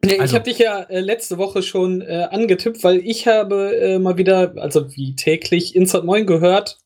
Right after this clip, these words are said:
Speaker 1: und
Speaker 2: Hey. Mhm.
Speaker 1: der Manu hatte noch mal ein Spiel erwähnt in einer seiner, ähm,
Speaker 2: Kolumnen?
Speaker 1: Gamescom-Folgen.
Speaker 2: Ah, okay.
Speaker 1: Nämlich, äh,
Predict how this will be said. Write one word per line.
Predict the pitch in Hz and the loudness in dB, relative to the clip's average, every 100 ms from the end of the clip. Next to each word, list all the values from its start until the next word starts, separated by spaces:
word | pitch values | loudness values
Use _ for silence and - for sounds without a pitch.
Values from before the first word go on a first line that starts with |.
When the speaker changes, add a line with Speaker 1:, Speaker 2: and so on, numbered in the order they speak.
| - | -8
Speaker 1:
und | 170 170 | -4 -2
Speaker 2:
Hey. | 170 170 170 165 160 156 151 131 | 0 0 0 -2 -4 -6 -8 -10
Mhm. | 120 127 208 | -8 -4 2
Speaker 1:
der | 160 165 165 | 4 6 4
Manu | 165 202 220 175 | 4 2 2 0
hatte | 190 190 180 170 | 0 0 -2 -2
noch | 175 180 | -4 -4
mal | 170 | -6
ein | 180 | -4
Spiel | 170 - - 180 196 190 190 190 - _ _ - | -4 -6 -6 2 4 4 2 -2 -8 _ _ -2
erwähnt | 151 147 143 160 175 185 190 208 | 0 0 -2 2 4 4 0 -4
in | 175 175 | -6 -4
einer | 165 170 165 | -2 0 2
seiner, | 160 165 160 156 156 156 156 - _ _ _ | 4 4 4 6 6 4 2 -2 _ _ _
ähm, | 151 147 147 147 143 143 135 139 _ _ - | -2 0 0 0 0 0 -2 -6 _ _ -14
Speaker 2:
Kolumnen? | - 101 101 110 143 165 | -8 -6 -4 -2 -2 0
Speaker 1:
Gamescom-Folgen. | 233 233 - 175 170 170 170 _ - - 165 165 170 247 - - | -2 -2 0 0 2 0 -4 _ -10 0 2 4 2 -4 -8 -12
Speaker 2:
Ah, | 104 95 - | -8 -8 -10
okay. | - 117 135 - | -14 -10 -6 2
Speaker 1:
Nämlich, | 170 180 170 175 - - | 4 6 4 2 -4 -6
äh, | 170 | -6